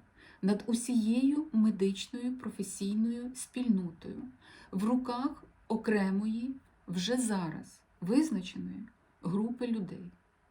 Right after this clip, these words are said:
Це були основні новели законопроекту, колеги, і на цьому можна було б уже й зупинитися. Але в законопроекті є ще дуже багато цікавого, і хто ще не стомився і хоче дізнатися більше,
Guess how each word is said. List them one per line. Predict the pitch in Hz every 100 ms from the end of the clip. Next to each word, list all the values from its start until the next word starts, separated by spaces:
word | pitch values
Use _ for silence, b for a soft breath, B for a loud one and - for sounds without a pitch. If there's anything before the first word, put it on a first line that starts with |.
| _ _ _ _ _ b b b b b b b _
Це | - 359
були | 294 269
основні | 262 247 233 220 226
новели | 202 185 170 - 175
законопроекту, | 180 185 180 175 - 302 381 -
колеги, | - 180 - 170 185
і | 202
на | 196
цьому | 180 311 330
можна | 208 233 247
було | 185 185 208
б | 214
уже | 175 202
й |
зупинитися. | 196 196 190 165 - - - 196 180 -
Але | 190 226 302 311
в | 185
законопроекті | 180 196 208 196 247 311 -
є | 196 202 214
ще | - 214 196
дуже | 185 196
багато | 185 190 190 190 190
цікавого, | - 208 277 349 208 185 -
і |
хто | 190 - 233
ще | - - 202
не | 180 180
стомився | - 196 226 285 - 196
і | 190
хоче | - 214 196
дізнатися | 175 185 202 185 185 -
більше, | 180 208 269 - 277